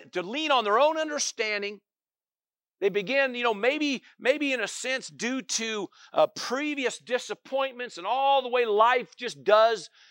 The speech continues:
and, and just say, "Yeah, this can't be." And pretty soon, what, what happens? They, they tap into a thing called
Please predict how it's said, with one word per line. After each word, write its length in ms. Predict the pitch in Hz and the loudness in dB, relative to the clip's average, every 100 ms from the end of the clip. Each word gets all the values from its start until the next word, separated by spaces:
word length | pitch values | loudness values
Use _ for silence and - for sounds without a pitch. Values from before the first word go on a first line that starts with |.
| _ - | _ -4
and, 180 | 208 196 | -4 -4
and 160 | 196 | -6
just 200 | 156 254 | -4 0
say, 100 | 240 | 0
"Yeah, 420 | 202 208 226 226 | 0 2 4 4
this 220 | 220 220 - | 4 -4 -8
can't 420 | - 226 220 143 | -8 -6 -6 -10
be." 320 | 208 214 208 - - | -10 -10 -12 -14 -6
And 200 | 196 208 | -4 -2
pretty 220 | - 269 | 0 0
soon, 220 | 254 247 202 | -2 -4 -2
what, 180 | 220 | 0
what 140 | 190 226 | 2 2
happens? 260 | 220 147 - _ - | 2 -2 -20 _ -4
They, 240 | 165 - _ | -4 -4 _
they 140 | 156 | -6
tap 400 | 139 - 196 220 | -2 4 4 4
into 260 | 214 214 202 | 0 -4 -4
a 60 | 185 | -4
thing 260 | 170 170 | -4 -6
called 300 | 151 139 127 | 0 2 2